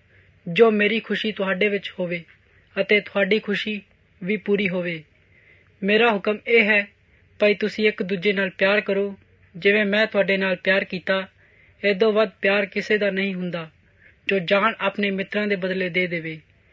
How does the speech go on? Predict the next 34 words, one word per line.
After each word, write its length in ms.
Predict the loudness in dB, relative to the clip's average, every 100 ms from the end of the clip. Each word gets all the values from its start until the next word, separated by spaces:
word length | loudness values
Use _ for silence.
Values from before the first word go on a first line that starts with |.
| -20 _ _
ਜੇ 140 | 4 4
ਤੁਸੀਂ 300 | 2 -4 -2
ਉਹ 160 | 4 4
ਕੰਮ 240 | 4 0
ਕਰੋ, 340 | 0 -2 -4 -6 _ _ -6
ਜਿਨ੍ਹਾਂ 280 | -2 0 2
ਦਾ 120 | 0
ਮੈਂ 160 | 0 -4
ਤੁਹਾਨੂੰ 260 | -4 -6
ਹੁਕਮ 300 | -4 -2 0
ਦਿੰਦਾ 300 | 0 -2 -2 -6
ਹਾਂ, 140 | -10 -10 _ -20 -20 _ -2
ਤਾਂ 140 | -2
ਤੁਸੀਂ 320 | -2 -2 0
ਮੇਰੇ 240 | 0 2 0
ਮਿੱਤਰ 320 | -2 -4 -4
ਹੋ। 240 | -6 -10 -14 _ _ -20 _ -2
ਹੁਣ 160 | -2
ਤੋਂ 200 | 2 0
ਅੱਗੋਂ 180 | 2 0
ਮੈਂ 180 | 0 -2
ਤੁਹਾਨੂੰ 360 | -4 -4 -6 -4
ਦਾਸ 360 | -4 -4 -4
ਨਹੀਂ 200 | -4 -2
ਆਖਾਂਗਾ, 480 | -2 -2 -4 -2 -6 -10 _ _ -20 _ _ 0
ਕਿਉਂ 180 | 2
ਜੋ 160 | 4 2
ਦਾਸ 380 | 2 2 2 0
ਨਹੀਂ 200 | -4 -2
ਜਾਣਦਾ 460 | -2 -2 -2 -4 -6 -12 _ _ _ -2
ਭਾਈ 120 | 0
ਉਸ 180 | 0 0
ਦਾ 140 | 2 0
ਮਾਲਕ 340 | 2 0 -2